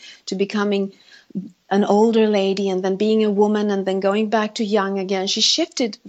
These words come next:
right in front of me. And I, I begged her. I said, "Please, please, please go back to your body. We need you here." And she swirled with the dress she had on and she said,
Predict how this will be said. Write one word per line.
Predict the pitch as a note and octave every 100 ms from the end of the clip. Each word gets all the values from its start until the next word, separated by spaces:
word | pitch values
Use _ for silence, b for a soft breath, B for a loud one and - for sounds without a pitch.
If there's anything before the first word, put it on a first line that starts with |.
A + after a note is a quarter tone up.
| -
right | C#4+ D4
in | C#4+ C4+
front | C4+ B3+ A#3+
of | G3+
me. | F3+ - F#3
And | G3+ - G3+
I, | G#3 G#3+ -
I | F#3+
begged | F3 G3 G#3 G#3
her. | F#3 D#3+
I | E3
said, | - F3+ -
"Please, | A3 A3+ A3 -
please, | - G3+ -
please | - A3+ A3
go | - F3+
back | F#3 G3 G#3+
to | -
your | A3 G#3+
body. | G3 G3 G3+
We | F#3 E3+
need | E3 F#3 G3+ F#3
you | F#3+
here." | F3+ F3+ D#3 - - B B B B
And | A3+ A#3
she | C#4 C4
swirled | C4 - A3+ C4+ C#4+ B3 G#3
with | G3
the | F#3+
dress | F#3 A3+ A#3+
she | - G#3
had | G3 F#3+
on | F#3+ F#3+
and | F3+ F3
she | G3
said, | F#3+ F#3 F3+